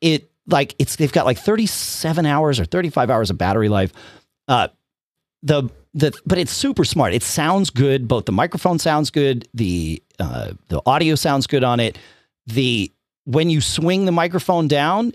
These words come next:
it unmutes you. When you swing it up, it mutes you. Uh, it links with your, obviously your iPhone or anything Bluetooth. If you use Microsoft Teams, it's got an even deeper integration with that. Uh, it's got these cool lights on it, John,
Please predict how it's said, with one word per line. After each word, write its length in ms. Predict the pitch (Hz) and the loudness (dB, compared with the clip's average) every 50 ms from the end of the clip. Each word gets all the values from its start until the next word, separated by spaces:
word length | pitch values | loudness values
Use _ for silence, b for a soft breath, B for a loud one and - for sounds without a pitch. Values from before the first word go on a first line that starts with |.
| _ - | _ -2
it 180 | 143 - - - | -4 -2 0 0
unmutes 500 | 151 147 147 139 135 135 131 127 - - | 2 2 2 2 2 0 0 -2 -2 -2
you. 160 | 151 175 202 | -2 -2 0
When 160 | 196 139 131 | 0 0 2
you 100 | 131 127 | 2 0
swing 320 | 113 - - 151 160 151 | -2 -2 -2 -2 0 0
it 140 | 143 139 - - | 0 -2 -2 -2
up, 300 | 143 143 190 208 - - - | 0 0 0 0 -4 -4 -2
it 200 | 139 131 - - | -2 -2 0 0
mutes 460 | 131 123 123 120 113 113 - - - | 0 0 2 0 0 -2 -4 -6 -8
you. 360 | 92 90 80 85 113 156 196 B B B B B B B B B B B _ | -6 -4 -2 -2 -2 -2 -4 B B B B B B B B B B B _
Uh, 320 | - 82 82 82 82 82 78 - - | -2 0 0 2 0 0 -2 -4 -4
it 220 | - 143 127 - - | -2 -2 0 0 0
links 480 | 127 135 160 170 190 170 - - - | 0 2 2 2 0 -2 -2 -6 -6
with 460 | 156 139 143 160 151 151 151 147 131 135 | -4 -2 0 0 2 2 2 2 0 0
your, 400 | 127 139 156 147 139 143 139 131 - | 0 0 2 2 2 0 0 0 2
obviously 340 | 127 123 135 139 - - 113 | 2 2 2 0 0 -2 -2
your 220 | 101 98 104 98 | 0 0 0 0
iPhone 420 | - 82 104 104 104 - 127 113 113 | -2 -4 -4 -4 -2 0 0 0 0
or 40 | 107 | 0
anything 400 | - 123 123 113 - 120 98 95 | 0 -2 -2 0 0 0 0 0
Bluetooth. 500 | 95 131 156 165 - - 147 139 - - - | 0 0 0 0 0 0 0 0 -2 -4 -2
If 280 | - 185 214 208 - - | 0 0 0 0 -2 -2
you 120 | 156 160 | 0 0
use 300 | 143 139 170 175 185 143 143 | 0 2 0 0 0 0 0
Microsoft 560 | 143 147 143 - 147 - - 131 110 110 - | 0 0 0 -2 -2 0 0 0 0 -2 -4
Teams, 460 | - - 160 160 156 151 147 135 120 | -6 -4 -2 0 2 2 0 0 0
it's 100 | 120 - | -4 -4
got 200 | - - 123 117 | -2 0 0 0
an 100 | 117 117 | 0 0
even 400 | 98 98 135 131 127 107 90 90 | 0 -2 0 0 0 0 0 -2
deeper 420 | 98 113 143 165 160 - 151 143 123 | -2 -2 -2 -2 -2 0 0 0 0
integration 760 | 127 139 135 - 127 104 113 117 117 117 - - 127 107 101 | 0 0 0 0 -2 -2 0 0 0 0 0 -2 -2 0 0
with 180 | 92 85 87 | 0 0 0
that. 340 | 107 123 127 131 127 113 - B B B B B B B B - | 0 2 2 2 2 0 -2 B B B B B B B B -4
Uh, 200 | - 85 82 - - - _ _ | -2 0 0 -2 -4 -10 _ _
it's 200 | - - - - | -2 -2 0 0
got 180 | 214 208 226 | 0 0 2
these 200 | - 208 180 - - | 2 0 0 0 0
cool 240 | - 202 240 208 165 | 0 0 2 2 2
lights 300 | 139 135 170 190 - 220 | 2 2 0 0 -2 -2
on 120 | 208 214 | -2 -2
it, 120 | 220 - | -4 -2
John, 400 | - - 220 208 208 233 262 254 | -2 0 0 0 0 0 0 -2